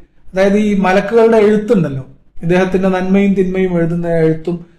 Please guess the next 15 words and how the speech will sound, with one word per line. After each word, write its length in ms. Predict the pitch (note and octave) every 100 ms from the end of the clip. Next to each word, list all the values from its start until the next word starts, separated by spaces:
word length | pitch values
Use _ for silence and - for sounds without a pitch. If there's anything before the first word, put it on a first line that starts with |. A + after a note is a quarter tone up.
| - -
അതുപോലെ 320 | F#3+ F#3 F#3
ഇദ്ദേഹത്തിന്റെ 520 | F3+ F3+ F#3 F#3 F#3+
പാപങ്ങളും 760 | F#3 F3 F3 F#3 F#3 F#3+ F#3 F#3
നന്മകളും 560 | E3+ F3 F3+ F3+ F#3 F3
ചേർത്ത് 340 | E3+ E3 F#3
വെക്കുന്ന 340 | E3+ E3+ E3
എഴുത്തും, 460 | D#3+ D#3 D#3 E3 D#3+ - - -
ഈ 280 | C4 C4 -
സംഭവങ്ങൾ 640 | - G3 G3 G3+ G#3 G3+
പൂർണ്ണമായി 540 | G3 F#3+ F#3+ G3+ G3 F#3+
നിർത്തിയിട്ടുണ്ടാവാത്ത 1080 | F3+ F3 - G#3 G3+ F3+ F3 F3 E3+ E3+
ഒരവസ്ഥ 480 | G3+ F3 D#3 D#3+ - -
എന്നൊക്കെയാണ് 580 | E3 E3 D#3+ D#3 D#3 A#3 - - - - _ G3+
പലതരത്തിലുള്ള 640 | G#3+ A3 G#3 G3+ B3 G3+
വിശ്വാസങ്ങളാണ് 840 | F3 E3 E3 E3 E3 D#3+ D3+ D#3+